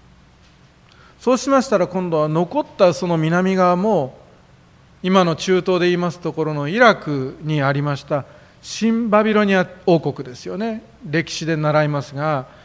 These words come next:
そのバビロンによって滅ぼされてしまうという、そんな歴史がありました。そしてさっき言いました、南にポツンと残ったその南ユダ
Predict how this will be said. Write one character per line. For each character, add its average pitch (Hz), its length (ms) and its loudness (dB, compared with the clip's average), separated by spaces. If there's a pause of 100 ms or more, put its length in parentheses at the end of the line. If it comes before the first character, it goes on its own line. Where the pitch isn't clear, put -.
(440)
そ 196 160 0
の 208 500 4
バ 196 160 8
ビ 214 120 4
ロ 180 100 4
ン 147 80 -2
に 135 80 -4
よ 131 140 -6
っ 120 40 -12
て - 340 -6
滅 170 280 0
ぼ 247 140 0
さ 294 160 0
れ 269 80 -2
て 151 140 -8
し - 180 -10
ま 113 180 -8
う 170 260 -6 (400)
と 135 140 -10
い 120 300 -12
う、 - 20 -18
そ - 180 -10
ん 247 80 -6
な 247 120 -4
歴 226 200 -6
史 - 140 -8
が 180 160 2
あ 160 60 4
り 151 80 0
ま 147 100 -4
し - 80 -12
た。 - 140 -18 (1500)
そ 240 160 4
し 220 60 -6
て 254 120 2
さ 240 140 4
っ 226 80 4
き 196 120 -6
言 175 280 4
い 190 140 0
ま 185 120 4
し 180 60 -6
た、 170 140 0
南 196 400 4
に 202 100 0
ポ 196 140 -2
ツ 220 120 -4
ン 220 80 0
と 175 140 -4
残 160 240 -2
っ 160 60 -2
た 139 340 -4 (340)
そ - 160 -8
の 156 120 0
南 175 340 2
ユ 190 140 6
ダ 143 340 2